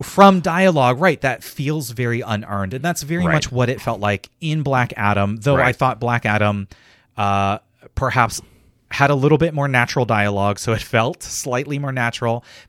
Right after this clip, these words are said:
Speaker 1: but it was a far cry from what we see with
Speaker 2: Right.
Speaker 1: Indiana Jones and his father.
Speaker 2: It's the show don't tell. And so,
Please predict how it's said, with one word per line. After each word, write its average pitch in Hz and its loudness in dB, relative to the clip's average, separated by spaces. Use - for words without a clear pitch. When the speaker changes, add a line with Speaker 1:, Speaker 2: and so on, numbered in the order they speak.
Speaker 1:
but 156 -2
it 131 -2
was 120 -4
a 131 -10
far 107 -4
cry 87 -6
from 107 -4
what 107 -6
we 101 -6
see 90 -4
with 95 -6
Speaker 2:
Right. 92 -2
Speaker 1:
Indiana 98 -4
Jones 90 -6
and 87 -6
his 85 -8
father. - -12
Speaker 2:
It's - 0
the - 0
show 135 8
don't 98 0
tell. 82 -2
And 87 -4
so, 117 4